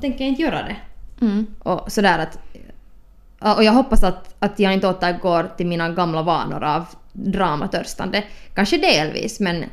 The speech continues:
Speaker 1: jag hoppas att, jag hoppas att jag har faktiskt lärt mig någonting ur det här förra förhållandet som, som det känns nu. Sådär att, att det där dramakaos på något vis inlärda beteende som, som man har haft, så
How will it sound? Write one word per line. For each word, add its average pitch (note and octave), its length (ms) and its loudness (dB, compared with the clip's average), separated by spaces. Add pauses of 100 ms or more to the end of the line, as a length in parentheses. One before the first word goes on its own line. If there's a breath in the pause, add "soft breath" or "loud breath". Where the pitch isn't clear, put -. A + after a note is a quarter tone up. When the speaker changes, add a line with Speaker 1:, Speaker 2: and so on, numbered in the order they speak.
(120)
Speaker 1:
jag G3+ 120 -2
hoppas G#3 240 0
att, F3 240 -2 (100)
jag G#3+ 120 0
hoppas A3+ 220 2
att F#3+ 120 2
jag F3+ 80 2
har F3+ 120 2
faktiskt F3+ 380 -4
lärt G#3 300 6
mig E3 160 -2
någonting E3 540 -6
ur F3+ 120 -2
det E3+ 60 -2
här E3 200 -4 (200)
förra F3+ 260 0
förhållandet E3 560 -4
som, F3 440 -6
som F3+ 160 -4
det F3 100 -6
känns F3 180 -2
nu. F#3+ 500 4 (580 loud breath)
Sådär F3+ 320 -2
att, F#3 240 -4
att - 280 -8 (120)
det F#3+ 220 -6
där D#3+ 260 0 (260)
dramakaos E3+ 1200 0 (280)
på F3+ 80 -4
något E3 220 -2
vis A#3+ 320 8 (380 loud breath)
inlärda E3 640 2
beteende F3 520 -2
som, F3 180 -6 (140)
som F3+ 100 -4
man E3+ 100 -4
har F3 60 -6
haft, - 340 -6
så - 260 -10